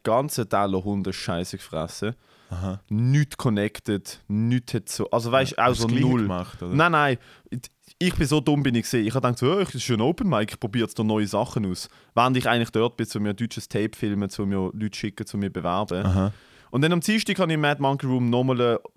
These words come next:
Speaker 1: okay Set gehabt und habe am Dienstag dann noch eine englische Show gespielt und die ist der Shit gewesen. Die ist echt cool gewesen.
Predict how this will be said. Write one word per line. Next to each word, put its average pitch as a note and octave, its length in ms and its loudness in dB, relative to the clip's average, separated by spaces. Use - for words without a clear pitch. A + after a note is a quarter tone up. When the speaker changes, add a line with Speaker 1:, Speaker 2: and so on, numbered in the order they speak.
Speaker 1:
okay E3+ 560 2
Set - 360 -4
gehabt C#3 320 -2
und B2 140 0
habe C#3 60 4
am B2+ 80 2
Dienstag D#3+ 400 -2
dann B2 140 2
noch A#2 180 2
eine A2+ 200 0
englische E3+ 340 0
Show C3+ 260 0
gespielt A#2 360 -4
und G#2+ 140 -6
die A#2 60 0
ist A2 140 -4
der G2+ 60 -8
Shit - 300 -8
gewesen. - 200 -16
Die A#2+ 80 0
ist F#2+ 80 -2
echt - 300 -6
cool E2 160 -4
gewesen. - 260 -14